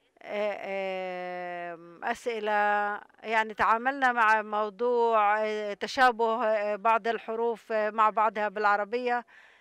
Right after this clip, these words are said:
آه، فالحروف، آه، في تسلسل وهي قريبة الواحد من الأخرى ومتشابهة أيضًا بالشكل. تعرفون هذا أكثر مني.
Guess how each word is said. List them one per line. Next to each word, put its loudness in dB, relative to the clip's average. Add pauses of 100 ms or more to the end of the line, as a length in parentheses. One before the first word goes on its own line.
(480)
آه، -2
فالحروف، -2
آه، -4
في -6
تسلسل -4
وهي -4
قريبة -2
الواحد -4
من -6
الأخرى -4
ومتشابهة -4
أيضًا -8
بالشكل. -8 (440)
تعرفون 0
هذا -2
أكثر -4
مني. -10